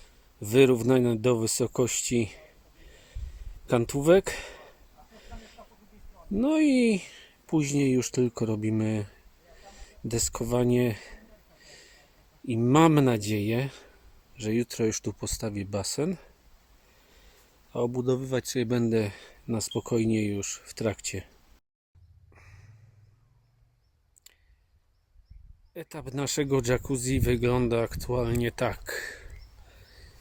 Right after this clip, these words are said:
Jest konstrukcja, wyznaczone już miejsce na jacuzzi jest dokładnie gdzie będzie. Także konstrukcja jest, zostaje jutro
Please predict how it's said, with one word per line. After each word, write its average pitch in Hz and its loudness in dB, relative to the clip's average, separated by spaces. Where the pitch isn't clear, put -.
Jest 143 2
konstrukcja, 127 0
wyznaczone 127 2
już 117 0
miejsce 123 0
na 123 2
jacuzzi - 6
jest 123 8
dokładnie - 6
gdzie 123 2
będzie. 113 2
Także 117 -2
konstrukcja 135 0
jest, 139 2
zostaje 127 0
jutro 120 0